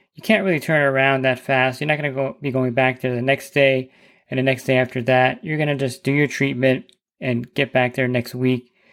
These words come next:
And this is all part of having that balance, that if you overthink it, then you have a problem, because then you're doing too much, and it's one of those things that can really hinder your business. And I mentioned it's a fine balance. You're not being lazy again. You're not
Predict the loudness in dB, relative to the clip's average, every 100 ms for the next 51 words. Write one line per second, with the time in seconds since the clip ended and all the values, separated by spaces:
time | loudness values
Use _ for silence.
0 | _ _ -8 -6 -4 -4 0 0 0 2
1 | 0 0 -4 0 0 0 -2 0 2 4
2 | 2 -2 -2 -2 -2 -6 _ _ _ _
3 | -6 2 2 2 0 0 2 2 0 -2
4 | _ _ _ 0 0 2 0 -2 0 2
5 | 4 2 -4 -2 -2 0 0 0 2 0
6 | 0 -2 2 4 2 0 -16 _ -20 -20
7 | _ 0 0 0 -6 -18 -2 2 4 2
8 | 0 0 0 0 -2 0 0 2 2 0
9 | 0 0 0 0 0 0 -4 -6 -12 -20
10 | _ _ -4 -2 2 0 0 -2 -2 -2
11 | 2 2 2 2 4 2 0 -4 -2 2
12 | 0 -2 -2 -2 2 2 2 2 0 2
13 | 4 4 2 0 0 0